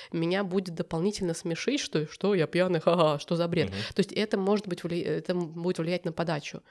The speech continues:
Speaker 1: Не в смысле, что
Speaker 2: Да,
Speaker 1: станут
Speaker 2: да, да.
Speaker 1: шутки лучше, а настро-, даже не настроение лучше, но вот само какое-то такая, такая вот штука с-,
Speaker 2: Мгм.
Speaker 1: м, сработает.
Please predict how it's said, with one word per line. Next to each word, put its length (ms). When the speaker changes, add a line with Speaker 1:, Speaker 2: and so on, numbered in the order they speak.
Speaker 1:
Не 100
в 40
смысле, 340
что 160
Speaker 2:
Да, 60
Speaker 1:
станут 240
Speaker 2:
да, 60
да. 20
Speaker 1:
шутки 320
лучше, 320
а 420
настро-, 440
даже 240
не 80
настроение 480
лучше, 240
но 60
вот 120
само 200
какое-то 320
такая, 300
такая 260
вот 160
штука 240
с-, 120
Speaker 2:
Мгм. 160
Speaker 1:
м, 300
сработает. 600